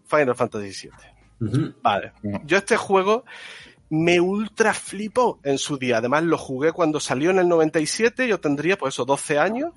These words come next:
Speaker 1: Sí, doce años. Mm, mm, me explotó la cabeza con el mapa del mundo, con las mecánicas de la moto en el edificio Shinra, con después jugando al snowboard, la historia, los personajes. O sea, juego que me ultra flipa. ¿Qué problema tuve?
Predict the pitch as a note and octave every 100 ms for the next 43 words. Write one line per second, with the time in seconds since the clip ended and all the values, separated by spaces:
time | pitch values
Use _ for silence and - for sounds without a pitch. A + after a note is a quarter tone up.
0 | - - C#3 C3+ D#3+ D#3+ G3+ C#4 D#4+ -
1 | - - - - - D3 C#3+ C3+ D3+ C#3
2 | C#3 C3+ C3 - D3 C#3+ - C#3+ E3+ F#3+
3 | F#3 F3 F3+ G3+ D#3+ D3 C#3+ D#3+ E3+ D3+
4 | C#3 D#3+ G3+ G3 G#3 G#3 G#3 - - -
5 | C#3+ C#3+ C#3 C#3+ C#3 C#3+ D3+ D3+ D3+ D#3
6 | D3 C3+ C3 D#3 E3 D#3+ D3 C#3+ C#3 C#3
7 | C3+ C3 - C#3+ D#3 C#3 - F3 G3+ F3
8 | G3 G3 F#3 C#3+ B2+ - D3 - C#3+ D3
9 | C3+ B2+ B2 C3 B2 B2 F#3 F#3+ F#3+ F#3+
10 | - - C3 C3 C3+ - C#3 C#3 D#3 D3
11 | - C3+ C3 D3 D#3 - C3 C3+ - _
12 | _ - D#3 F#3 G#3 B3+ - - - -
13 | D3+ C#3+ C#3 C3 - B2 - C#3+ G2+ -
14 | _ - D4+ D4+ C#4+ C#4 C4+ C4 B3 B3
15 | E3 G#2+